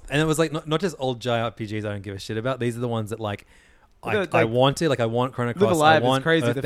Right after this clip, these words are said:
Speaker 2: fact
Speaker 1: and
Speaker 2: that
Speaker 1: then
Speaker 2: that's coming
Speaker 1: Live Alive,
Speaker 2: out.
Speaker 1: I didn't know I wanted, and now I, I really, really
Speaker 2: It's
Speaker 1: want
Speaker 2: crazy
Speaker 1: it.
Speaker 2: that, that ex-, they, they put this much effort into it. It's not just, like, a translation,
Speaker 1: Yeah.
Speaker 2: you know?
Speaker 1: Square had a fucking great run in this direct.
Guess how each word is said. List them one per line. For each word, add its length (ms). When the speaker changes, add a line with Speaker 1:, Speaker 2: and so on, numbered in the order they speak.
Speaker 2:
fact 120
Speaker 1:
and 80
Speaker 2:
that 40
Speaker 1:
then 100
Speaker 2:
that's 260
coming 220
Speaker 1:
Live 80
Alive, 220
Speaker 2:
out. 60
Speaker 1:
I 40
didn't 160
know 160
I 60
wanted, 340
and 100
now 220
I, 60
I 160
really, 400
really 200
Speaker 2:
It's 80
Speaker 1:
want 60
Speaker 2:
crazy 240
Speaker 1:
it. 40
Speaker 2:
that, 80
that 140
ex-, 300
they, 160
they 220
put 260
this 200
much 180
effort 260
into 260
it. 60
It's 140
not 160
just, 160
like, 160
a 20
translation, 640
Speaker 1:
Yeah. 240
Speaker 2:
you 60
know? 180
Speaker 1:
Square 380
had 100
a 80
fucking 320
great 240
run 160
in 80
this 100
direct. 480